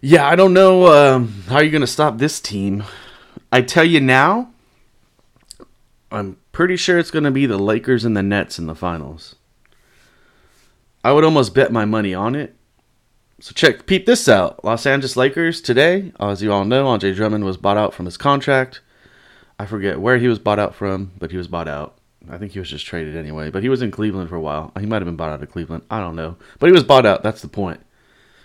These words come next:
And guess where he's going? Yep. Ring chasing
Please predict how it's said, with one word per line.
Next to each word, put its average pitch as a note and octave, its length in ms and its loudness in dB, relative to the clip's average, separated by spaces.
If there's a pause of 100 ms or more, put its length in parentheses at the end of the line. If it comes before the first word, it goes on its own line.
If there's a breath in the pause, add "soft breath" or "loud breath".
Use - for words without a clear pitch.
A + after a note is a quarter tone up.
And C#3+ 120 -6
guess F#3+ 160 4
where G3 80 6
he's G3+ 160 2
going? G2+ 340 2 (1300 soft breath)
Yep. E3+ 300 8 (560)
Ring G#3 300 6
chasing C#3 640 2